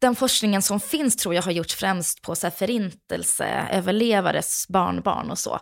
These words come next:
Eh, men jag tror att, eh, för alla som har flytt, eh, krig så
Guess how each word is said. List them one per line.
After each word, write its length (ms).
Eh, 160
men 140
jag 120
tror 260
att, 220
eh, 320
för 100
alla 320
som 160
har 100
flytt, 760
eh, 580
krig 420
så 640